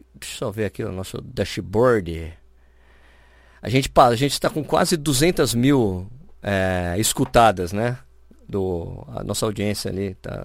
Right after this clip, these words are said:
Isso, a, a nossa audiência estimada é de cerca de três mil pessoas por episódio na média,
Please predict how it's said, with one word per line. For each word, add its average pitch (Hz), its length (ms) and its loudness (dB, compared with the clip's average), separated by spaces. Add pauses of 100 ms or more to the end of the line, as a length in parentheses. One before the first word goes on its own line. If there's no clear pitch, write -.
Isso, - 220 -4
a, 101 360 0
a - 40 -2
nossa 139 240 2
audiência 151 440 2
estimada 135 640 0 (440)
é 123 100 0
de 117 80 -6
cerca 135 300 2
de 120 120 -4
três 156 280 2
mil 151 160 2
pessoas 139 440 -2
por - 180 -4
episódio 117 520 0
na 120 100 0
média, 90 460 -4